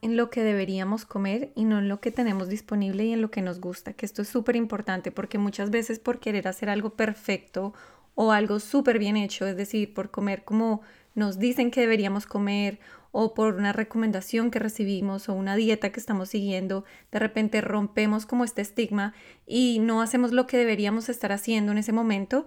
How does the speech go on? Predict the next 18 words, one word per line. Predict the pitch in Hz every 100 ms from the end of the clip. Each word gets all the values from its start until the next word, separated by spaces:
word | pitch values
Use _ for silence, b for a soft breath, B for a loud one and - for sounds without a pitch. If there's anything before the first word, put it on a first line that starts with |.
| B B B
y | -
ya | 233 233
de | 220
repente | 233 220 214
sentimos | 214 226 202 196
la | 214
necesidad | 214 214 220 214 190 180
de | 202
dejar | 202 208 190
toda | - 220 214
esta | 233 220
parte | 220 226
de | 220
la |
alimentación | 226 226 226 233 233 214
aparte | 220 220 202 262 285 B B B _
y | 262 277
entramos | 269 262 247 233 247 277